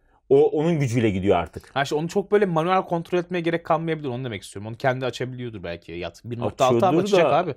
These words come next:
Speaker 1: E, değil
Speaker 2: Ben
Speaker 1: mi?
Speaker 2: o bir nokta altıyı verirsem adam bile verecek yanıma benim yani. Öyle hizmette sığdırıyor. On yıl garantili adam olacak
Speaker 1: Abi
Speaker 2: yanımda.
Speaker 1: zaten şey var. Yani onların mesela yatların liman kiralarına bak.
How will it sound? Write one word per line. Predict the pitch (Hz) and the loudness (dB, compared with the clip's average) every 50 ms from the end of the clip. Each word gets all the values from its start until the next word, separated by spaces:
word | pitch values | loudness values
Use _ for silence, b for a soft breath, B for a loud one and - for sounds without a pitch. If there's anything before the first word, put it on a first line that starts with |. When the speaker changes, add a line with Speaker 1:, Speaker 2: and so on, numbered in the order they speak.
| b b | b b
Speaker 1:
E, | - | 2
değil | 113 123 127 120 | 2 2 4 4
Speaker 2:
Ben | 143 151 208 202 | 4 6 6 6
Speaker 1:
mi? | 180 | 6
Speaker 2:
o | 180 | 4
bir | 196 185 | 4 2
nokta | 208 196 - 214 208 | 0 0 2 2 2
altıyı | 208 214 226 | 2 0 -2
verirsem | 247 262 269 226 - | -2 0 0 2 2
adam | 175 180 175 220 226 226 214 | 2 4 4 2 2 2 2
bile | 220 202 175 | 2 4 4
verecek | 175 165 151 160 147 135 | 4 2 2 0 0 2
yanıma | 160 151 151 151 139 | 0 2 2 2 2
benim | 143 139 135 131 131 | 2 0 0 0 0
yani. | 127 120 113 113 117 113 117 | 0 0 0 0 0 0 2
Öyle | 127 135 131 131 131 | 2 4 4 2 0
hizmette | 131 123 143 156 147 147 165 165 165 - 165 | -2 -4 -4 -4 -2 0 -2 -2 -2 -2 -6
sığdırıyor. | - 175 190 196 170 175 | -4 2 2 4 4 6
On | 190 196 | 4 4
yıl | 185 202 190 170 | 2 -2 -2 0
garantili | 185 175 175 170 170 220 208 | 2 2 2 0 2 2 2
adam | 185 180 196 180 | 2 2 2 0
olacak | 165 147 135 131 - | 0 -2 -2 -2 2
Speaker 1:
Abi | 104 | 4
Speaker 2:
yanımda. | 107 123 147 156 101 | 4 4 4 2 2
Speaker 1:
zaten | 110 120 120 120 - 147 135 | 2 2 2 2 0 -2 -2
şey | 127 - - 143 139 127 | -2 0 0 2 2 4
var. | 110 95 92 | 2 0 0
Yani | - - 98 98 107 | 0 0 0 2 2
onların | 104 110 110 117 127 131 131 | 0 0 2 2 2 2 2
mesela | 123 117 110 - 135 123 | 0 -2 0 0 0 2
yatların | 113 113 120 117 - - 131 139 147 143 127 110 | 2 2 2 0 0 2 4 4 4 2 0 -2
liman | 117 123 127 143 160 165 | -2 0 2 2 0 0
kiralarına | - - 143 135 127 120 117 110 113 110 107 | 0 2 2 4 4 4 2 2 2 2 2
bak. | 123 - - - b | 2 0 0 -4 b